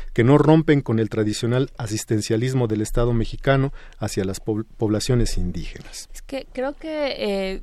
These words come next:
Speaker 2: hace mención de algo fundamental en este tema, que es la tensión entre el federalismo y el derecho consuetudinario. O sea, creo que esa es la parte de la discusión, una de las partes de la discusión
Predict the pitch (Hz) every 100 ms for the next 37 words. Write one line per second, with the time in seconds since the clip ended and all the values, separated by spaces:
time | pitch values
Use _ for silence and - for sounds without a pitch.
0 | - - 220 214 240 240 240 233 226 220
1 | 247 233 233 226 208 208 220 214 202 -
2 | - 196 190 180 175 - 220 214 180 175
3 | - 190 202 196 - 165 170 180 - -
4 | - - 180 190 202 190 - 226 233 220
5 | 180 175 175 170 185 160 160 165 180 208
6 | 196 156 156 156 165 160 151 156 156 156
7 | 175 196 160 - - - 147 165 160 147
8 | - 185 185 214 214 220 233 214 208 214
9 | 196 208 190 185 196 180 170 165 - 165
10 | - 190 - 220 233 151 147 143 - -
11 | 170 160 160 - - 180